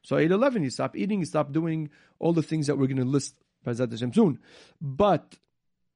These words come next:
but if a person now,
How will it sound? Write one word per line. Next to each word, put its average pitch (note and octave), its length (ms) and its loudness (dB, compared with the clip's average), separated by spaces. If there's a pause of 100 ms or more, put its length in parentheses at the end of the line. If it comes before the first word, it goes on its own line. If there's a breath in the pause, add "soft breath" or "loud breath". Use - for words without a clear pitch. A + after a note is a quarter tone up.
(880)
but D3+ 400 0 (560)
if D#3+ 160 0
a C#3 80 0
person C#3+ 960 0
now, D#3 640 2